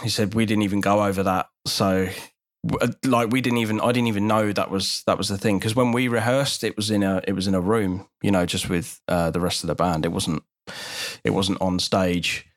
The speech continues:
I mean, we did, like, sound check and stuff like that, but we didn't go through any of that stuff, really. I mean, it was so, like, quick and, and high pressure. It was, like, just enough to sort of, like, do that. But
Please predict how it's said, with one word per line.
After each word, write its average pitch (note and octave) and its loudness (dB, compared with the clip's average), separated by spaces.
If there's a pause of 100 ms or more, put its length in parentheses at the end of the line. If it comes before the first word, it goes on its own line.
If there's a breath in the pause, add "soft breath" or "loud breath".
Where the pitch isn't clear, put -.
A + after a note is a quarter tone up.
(120)
I - 6
mean, D3+ 4
we F3+ 0
did, E3 -2
like, B2 2
sound B2+ 2
check A2+ 0
and G#2 2
stuff - 2
like G2+ 4
that, A#2 4
but G2+ 2
we G#2+ 2
didn't G#2+ 0
go G2 2
through F#2+ 0
any G2+ 2
of F2+ 2
that E2+ 0
stuff, - -2
really. F2+ -2 (160)
I G#2 4
mean, A2 4
it A2+ -2
was A2 -2
so, G#2+ 2 (320 loud breath)
like, B2+ 2
quick G#2+ 0
and, G2+ 2
and G2 2
high G#2+ 2
pressure. F#2+ -2 (100)
It G#2+ 2
was, G2+ -2
like, G#2 0 (120)
just - -2
enough G#2 2
to - -4
sort - -2
of, F#2+ -2
like, F#2+ 2
do G#2+ 0
that. G2+ 0
But C#3 0